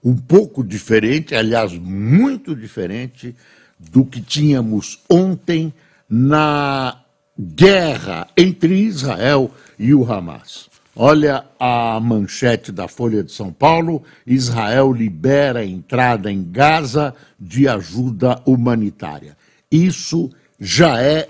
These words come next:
resultado da presença do presidente Biden, que manteve várias conferências ontem na sua visita ao palco da guerra.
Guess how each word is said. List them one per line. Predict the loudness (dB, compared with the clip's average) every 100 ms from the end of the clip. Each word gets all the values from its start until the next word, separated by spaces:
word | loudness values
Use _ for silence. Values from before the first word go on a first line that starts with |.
| -12
resultado | -8 2 4 4 -4 -6 -6 -6 -2 0 -2 -10 -14 _ _ _ -2
da | -2
presença | 0 -2 0 0 0 0 -2 -4 -10 _ _
do | -4 0 0
presidente | 2 2 2 0 -2 -4 -4 -10
Biden, | 0 2 2 0 -4
que | 0 0
manteve | 0 -2 -2 -2 -4 -16 _
várias | -8 4 6 6 -2 -8
conferências | -8 -10 -8 -6 -4 -6 -8 -10 -14 -12 -6
ontem | -4 -4 -6 -10 _ _ -6
na | -2 -2
sua | 0 2 2 0 -8
visita | -4 -2 -2 -2 -4 -2 -2 -2 -4 _ _
ao | 2 2 2
palco | _ 2 4 4 0 -6 -6 -4
da | -4
guerra. | -4 -2 -2 -4 -14